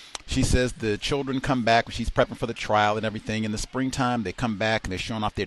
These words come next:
tans from Florida. I suspect it was probably not a folks who looked like they could have been related to,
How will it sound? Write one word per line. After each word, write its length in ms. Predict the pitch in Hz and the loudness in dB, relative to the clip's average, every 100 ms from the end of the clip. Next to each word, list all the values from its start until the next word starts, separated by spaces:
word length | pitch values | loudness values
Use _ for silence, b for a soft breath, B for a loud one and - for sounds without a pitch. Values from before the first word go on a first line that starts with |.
| - | -4
tans 640 | - 110 113 120 131 131 | -6 -2 0 0 -2 -4
from 160 | - 104 | -6 -10
Florida. 560 | - 98 107 117 123 123 B B - | -8 -8 -4 -2 -2 -4 B B 4
I 80 | 110 | 4
suspect 460 | 110 - 131 - | 4 2 0 0
it 40 | 110 | -6
was 120 | 104 | -2
probably 360 | - 131 127 | 6 6 6
not 220 | 120 117 113 | 4 4 2
a 60 | |
folks 260 | - 113 - | 0 -4 -4
who 100 | 104 | -6
looked 200 | 110 - | -4 0
like 160 | 107 | 2
they 100 | 113 | 2
could 160 | 110 107 | 4 4
have 80 | 95 | 4
been 160 | 104 | -2
related 460 | 90 87 101 104 - | -4 -2 0 0 -2
to, 260 | 107 90 | 0 0